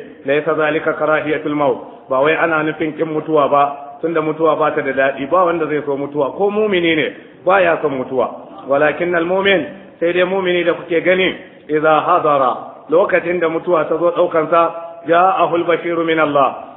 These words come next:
mai albishir zai zo masa daga wajen Allah ta'ala madaukaki, bima huwa sa'irun ilai, zai masa albishir da abin da yake makoma gare shi shine gidan aljanna. Falaysa shay'un ahabba ilai min an yakuna qallaki Allah ta'ala,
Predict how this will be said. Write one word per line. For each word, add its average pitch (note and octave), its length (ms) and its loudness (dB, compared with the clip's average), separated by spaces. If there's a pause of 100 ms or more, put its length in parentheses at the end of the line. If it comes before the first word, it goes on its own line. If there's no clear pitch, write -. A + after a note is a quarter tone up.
(120)
mai D#3 120 2
albishir D#3 560 0
zai F3 160 2
zo E3+ 140 2
masa F3+ 200 -2
daga D#3+ 200 -2
wajen D#3+ 340 2
Allah D#3+ 640 0
ta'ala E3+ 420 2
madaukaki, E3 920 0
bima E3 280 4
huwa D#3 220 0
sa'irun D3+ 420 -2
ilai, C#3+ 340 2 (300)
zai F3 140 2
masa E3+ 240 -2 (100)
albishir G3 480 2 (300)
da E3+ 180 2
abin F#3 200 0
da E3+ 80 2
yake D#3 200 0
makoma E3 420 2
gare D#3 280 0
shi D#3 80 -6
shine D3+ 260 -4
gidan C#3 280 0
aljanna. B2 400 -2 (460)
Falaysa D#3 440 2
shay'un E3 300 -2
ahabba D#3+ 320 0
ilai D#3 600 0
min D3+ 200 0
an E3 120 0
yakuna D#3+ 360 0
qallaki E3 400 -2
Allah D#3+ 400 2
ta'ala, D#3+ 400 2